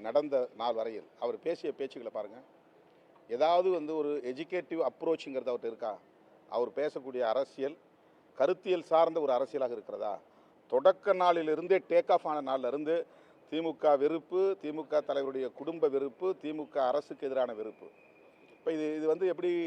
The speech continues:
நீங்க புரிந்து கொள்ள முடியும்? வெறுப்பு அரசியலை தான் அவர் வந்து உயர்த்தி பிடிக்கிறார். அந்த வரக்கூடிய மாசை வந்து எந்த நேரமும் உணர்ச்சி வயப்படுத்துறதுலையும், அவங்கள வந்து அப்படியே அந்த, அஹ், உணர்ச்சியிலிருந்து மீளாம அதை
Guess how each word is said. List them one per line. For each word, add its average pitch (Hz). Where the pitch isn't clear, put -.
நீங்க 135
புரிந்து 143
கொள்ள 127
முடியும்? 127
வெறுப்பு 196
அரசியலை 160
தான் 180
அவர் 143
வந்து 147
உயர்த்தி 139
பிடிக்கிறார். 101
அந்த 117
வரக்கூடிய 160
மாசை 180
வந்து 156
எந்த 139
நேரமும் 170
உணர்ச்சி 185
வயப்படுத்துறதுலையும், 160
அவங்கள 151
வந்து 170
அப்படியே 160
அந்த, 151
அஹ், 127
உணர்ச்சியிலிருந்து 165
மீளாம 160
அதை 135